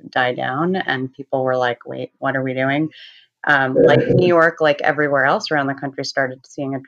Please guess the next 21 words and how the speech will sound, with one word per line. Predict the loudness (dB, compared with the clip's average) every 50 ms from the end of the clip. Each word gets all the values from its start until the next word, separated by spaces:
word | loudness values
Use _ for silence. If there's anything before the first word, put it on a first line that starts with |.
| -10 _
big | -4 -4 -4 -2
drop | -2 -2 -2 -2 -4 -6
in | -8 -8
crime. | -6 -4 -4 -2 -2 -2 -4 -4 -6 -6
And, | -4 -4 -2 -2 -4 -4 -6 -10 -14 _ _ _ _ _ _ _ _ _
um, | 0 2 2 2 2 0 -2 -6 -8 _ _ _ _ _ _ _
beginning | -6 -2 0 0 2 2 2 2
in | 2 0
the | 0 0
year | 0 -2 -2 -4
two | -4 -6 -8 -4
thousand | -2 0 0 2 0 0 -2 -2 -4 -4
and | -6 -8
sort | -8 -8 -8 -8
of | -10 -12 _ _ _ _ _ 0
going | 0 0 2 0 -2 -4
through | -6 -8 -12 _ -10 -6 -6 -4 -4 -4 -4 -6 -8 -8 -12 _ _ _ _ _ _ _ _ _ _ 0
that | 2 2 2 2 0 -4 _ -16
sort | -18 -16 -16 -16
of | -14 _
decade, | -2 -2 -2 -2 -4 -6 -4 -2 -2 -2 -4 -6 -10